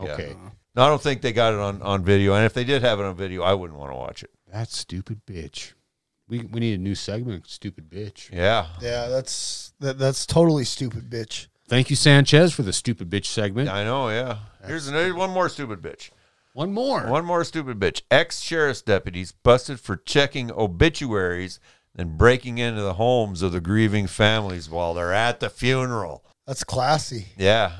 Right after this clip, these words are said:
Speaker 1: Janelle Gurecki, former Wisconsin sheriff's deputy, allegedly broke into the houses of grieving family, families using online obituaries to find out when they would be at funerals.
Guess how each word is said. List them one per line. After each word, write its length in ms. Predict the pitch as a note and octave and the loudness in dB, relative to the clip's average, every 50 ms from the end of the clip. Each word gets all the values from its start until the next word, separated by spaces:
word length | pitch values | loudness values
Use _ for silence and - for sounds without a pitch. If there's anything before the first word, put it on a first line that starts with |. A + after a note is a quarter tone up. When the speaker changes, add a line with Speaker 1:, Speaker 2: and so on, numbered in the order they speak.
| - - - - - - _ - | -14 -16 -16 -16 -18 -20 _ -16
Speaker 1:
Janelle 560 | F2 - G2+ G2+ G2+ A2+ B2+ C#3 D3 C#3+ C3 | -6 -2 0 2 4 6 6 6 6 4 2
Gurecki, 680 | A#2 B2 B2 B2 B2 C3 B2+ - - G2+ D#2+ C#2+ B1+ A#1 _ _ _ _ _ _ _ _ _ _ | 0 -2 0 2 2 2 2 0 -2 -8 -8 -8 -10 -12 _ _ _ _ _ _ _ _ _ _
former 320 | - B2+ B2+ C3 C3+ C3+ | 2 2 4 4 4 4
Wisconsin 580 | C3+ C3+ B2+ - - C#3+ C3 C3 B2+ - B2 A#2 | 2 2 -2 -4 -2 0 0 0 0 -2 -6 -10
sheriff's 400 | - - B2+ B2+ B2 B2 A2+ - | -4 0 2 2 2 2 0 -2
deputy, 480 | - A2+ A2+ G#2 - G#2+ G2 G#2 G2+ F#2+ | 2 2 2 2 0 -4 0 2 4 4
allegedly 600 | F#2+ G2 G#2 G#2+ A2+ A#2+ G#2 A2 G2+ G2 G2+ G2 | 4 6 6 6 6 6 4 -4 -8 -6 -6 -6
broke 420 | F2+ D#2+ F#2 A#2 B2+ C3 C3 - | -6 0 6 6 6 6 4 0
into 200 | C#3+ C3+ B2+ B2 | -6 -6 -4 -4
the 180 | A#2+ A#2+ A2 G2+ | -2 0 0 0
houses 560 | F#2 A2 A2 A2+ A#2 A#2 G#2 A2 A2 G2+ G2 | 2 2 4 4 2 0 -2 -6 -8 -6 -2
of 280 | G2 F2 F2+ E2 E2+ F2 | 0 0 0 -2 -4 -6
grieving 440 | E2 F#2 A2 B2+ C3 A#2+ B2+ B2 G#2 | -4 0 0 0 2 0 0 -2 0
family, 500 | - - A#2 A2+ A2 A2 G#2 G2+ G2 F#2+ _ _ | 2 2 2 2 2 0 -4 -6 -8 -8 _ _
families 640 | - A2 A#2 A#2 A#2 G#2+ G2 F#2+ F#2 F#2 E2+ D#2+ - _ _ _ _ _ _ - | 0 2 2 2 2 0 -6 -6 -8 -8 -10 -14 -20 _ _ _ _ _ _ -4
using 320 | G#2 G#2 F2+ F#2 F#2 F2+ | -4 -2 0 0 -2 0
online 580 | C#2 G2+ A2 C3 C#3 C3+ C3 C3 B2+ B2+ A#2+ A2 | 4 6 6 6 6 4 2 2 2 2 0 -2
obituaries 800 | G2 E2 D#2 E2+ B2+ B2+ - - G#2+ G2 F#2+ F2+ F#2 F#2 F2+ - | -4 -6 -4 -2 -2 -2 -2 0 2 4 4 4 4 4 2 -2
to 100 | - E2 | -6 -8
find 300 | - - G#2+ G2+ G2+ G2 | -2 2 4 4 4 4
out 200 | G2 F#2+ F2+ E2+ | 2 0 0 0
when 160 | F#2+ G2+ G#2+ | -4 -6 -4
they 120 | G#2+ G#2+ G#2 | -4 -2 0
would 220 | G2 G2 F2+ D#2+ | 0 -2 -2 -2
be 180 | F2 G2 G2 G2 | 0 2 4 4
at 120 | G2 F2+ | 2 2
funerals. 800 | - - - G2+ G2+ G2+ F2 D#2 C#2+ C#2 C2+ - - - - | 0 -4 -2 0 0 0 0 -2 -4 -6 -8 -12 -16 -20 -20